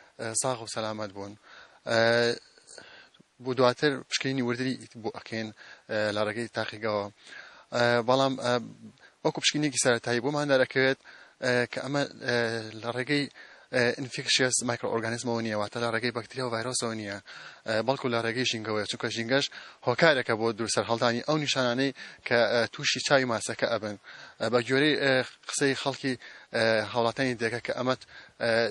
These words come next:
زۆر لە مێژە ئەم، ئە، نەخ-، ئەم شتە، ئەم نیشانانە هەیە لە ناو، ئە،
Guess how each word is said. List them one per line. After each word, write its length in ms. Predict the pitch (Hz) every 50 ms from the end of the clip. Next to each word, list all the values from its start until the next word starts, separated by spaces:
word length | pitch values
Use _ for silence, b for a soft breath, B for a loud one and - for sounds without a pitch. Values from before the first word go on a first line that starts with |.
| - - 123 120 107
زۆر 140 | 117 151 156 139
لە 60 | 135 120
مێژە 300 | 117 113 110 107 - 113 110 -
ئەم، 140 | 131 127 131 123 B B B B B B B -
ئە، 80 | 120 117 117 117 117 120
نەخ-، 180 | 117 - 143 -
ئەم 120 | 147 143 143 131 -
شتە، 140 | - - 143 131 135 -
ئەم 100 | 147 151 147 139 135
نیشانانە 460 | 123 - - 131 120 123 120 135 139 131 - 127
هەیە 180 | 147 175 165 143 123
لە 60 | 120 113 113
ناو، 140 | 113 107 104 B B B B B B B -
ئە، 60 | 123